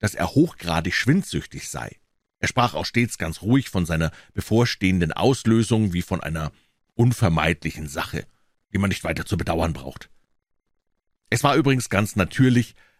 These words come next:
dass ich bei meinem Plan an Waldemar dachte. Ich kannte seine philosophische Abgeklärtheit und wusste, dass er keine Bedenken dagegen haben würde.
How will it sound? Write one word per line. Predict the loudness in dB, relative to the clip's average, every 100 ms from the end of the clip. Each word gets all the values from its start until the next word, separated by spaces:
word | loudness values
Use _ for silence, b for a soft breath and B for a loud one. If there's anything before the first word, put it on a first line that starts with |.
| b
dass | -2 -2
ich | -2
bei | 0
meinem | 2 4 2
Plan | 2 2 2
an | -2 0
Waldemar | 0 2 0 -2
dachte. | -6 -4 -6 B B B _ _ _ -6
Ich | -4
kannte | 0 0 2
seine | 0 2 2 2
philosophische | 0 0 2 4 2 0 -2 0
Abgeklärtheit | -2 -4 -8 -2 0 0 0 -2
und | -2 0
wusste, | 0 2 0 0 b b b b _
dass | -6
er | -4
keine | -2 2 2
Bedenken | 2 2 0 0
dagegen | -4 0 -2 -2 -2
haben | -2 0 -2
würde. | -2 -4